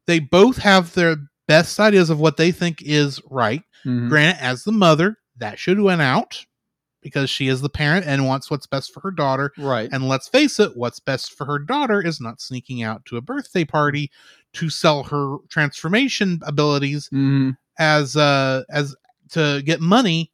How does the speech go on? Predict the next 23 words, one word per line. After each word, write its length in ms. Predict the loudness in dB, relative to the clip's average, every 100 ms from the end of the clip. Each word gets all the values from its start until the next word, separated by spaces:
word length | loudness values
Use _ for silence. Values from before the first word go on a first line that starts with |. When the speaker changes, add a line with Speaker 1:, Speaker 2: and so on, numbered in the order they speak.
| _
Speaker 1:
to 100 | 4
go 100 | 4
to 140 | 2 -2
a 40 |
concert 520 | 2 2 2 2 0
she 200 | 0 -4
Speaker 2:
Right. 100 | 0
Speaker 1:
technically 300 | 0 4 6
also 340 | 8 8 8 6
isn't 220 | 6 4
allowed 380 | 2 6 6 4
to 60 |
go 220 | 6 8 8
to. 320 | 4 0 0
Speaker 2:
Yeah. 220 | -6 -6 -8 _ _ _ _ _ _ _ _ _ _ _
Speaker 1:
And 100 | 0
what's 140 | 2 2
also 220 | 2 2
not 160 | 0 4
good 160 | 6
is 220 | 6 2 -6 _ _
deciding, 500 | -10 2 2 2 -2 -6
"Oh, 360 | 4 4 4